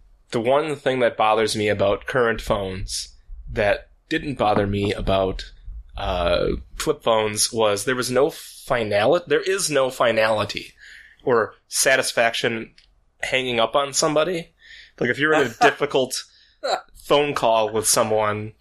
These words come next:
Speaker 1: or a telemarketer calls you and they're like, "Hey, this is, uh, John from the I R S, and you owe us a bunch of money, and we need some information from you." And then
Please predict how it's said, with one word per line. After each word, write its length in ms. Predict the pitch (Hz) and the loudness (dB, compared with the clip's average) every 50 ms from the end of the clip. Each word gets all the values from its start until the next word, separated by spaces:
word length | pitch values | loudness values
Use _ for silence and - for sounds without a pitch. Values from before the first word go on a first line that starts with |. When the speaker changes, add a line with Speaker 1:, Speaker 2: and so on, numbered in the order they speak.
| - _ _ _ _ _ _ _ | -20 _ _ _ _ _ _ _
Speaker 1:
or 460 | 135 123 117 117 117 113 113 113 117 | 0 2 2 2 2 0 2 2 2
a 80 | 117 | 0
telemarketer 580 | 113 - 151 143 127 127 127 123 113 123 131 123 | 0 0 0 2 2 2 2 2 2 0 -2 -2
calls 300 | - 139 127 127 120 127 | 0 2 2 2 2 0
you 60 | 131 | -2
and 100 | 127 120 | -2 -2
they're 80 | 120 120 | -2 -2
like, 240 | 117 117 113 110 - - - - - - _ _ - | 0 -2 -2 -4 -8 -14 -20 -20 -20 -20 _ _ -4
"Hey, 280 | - 151 151 147 151 151 | -2 0 2 2 0 0
this 220 | 147 160 147 - - | -2 -2 -2 0 0
is, 240 | 160 147 139 131 147 | 0 0 0 0 2
uh, 240 | 143 139 139 139 131 120 | 2 2 0 -2 -4 -6
John 460 | 117 135 147 151 147 143 143 143 143 | -4 -2 0 0 0 0 0 -2 -4
from 160 | 135 151 143 | -4 -4 -2
the 120 | 139 143 135 | 0 0 2
I 120 | 135 139 139 | 2 2 2
R 140 | 143 139 139 135 | 2 2 0 0
S, 300 | 139 135 135 131 - - | 0 0 0 0 0 0
and 220 | 123 120 117 117 | 0 0 -2 -2
you 160 | 123 131 143 | 0 2 2
owe 520 | 131 143 135 135 131 131 131 131 131 - _ _ _ _ _ - | 4 4 4 4 2 0 0 -2 -4 -6 _ _ _ _ _ -2
us 200 | - 135 - - | 0 0 0 0
a 40 | 135 | 0
bunch 260 | 120 127 127 120 - | 0 0 0 0 -2
of 60 | 143 | -2
money, 440 | 131 127 127 131 131 127 113 110 110 | 0 0 2 2 2 2 0 0 0
and 380 | 117 - 113 110 107 107 107 110 | -2 -2 -2 0 0 -2 -2 -2
we 100 | 117 117 | -4 -2
need 260 | 117 117 117 110 - | -2 -2 -4 -4 -4
some 120 | - 120 | -4 -2
information 600 | 120 120 117 - 123 117 113 120 117 - - 113 | -2 -2 -2 -2 -2 0 0 0 0 -2 -4 -6
from 180 | 101 - 107 107 | -8 -8 -6 -4
you." 240 | 104 104 107 107 - | -2 0 0 2 0
And 140 | 104 110 110 | 0 0 0
then 240 | 107 107 - - | -2 -2 -4 -8